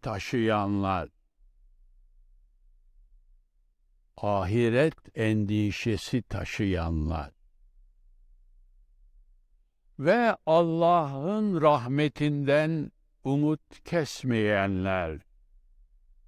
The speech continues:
dedikten sonra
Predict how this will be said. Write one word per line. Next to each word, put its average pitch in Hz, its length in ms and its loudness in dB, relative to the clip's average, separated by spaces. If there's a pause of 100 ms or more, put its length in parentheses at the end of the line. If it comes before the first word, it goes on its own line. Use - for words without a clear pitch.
(1600)
dedikten 113 720 0
sonra 131 920 -2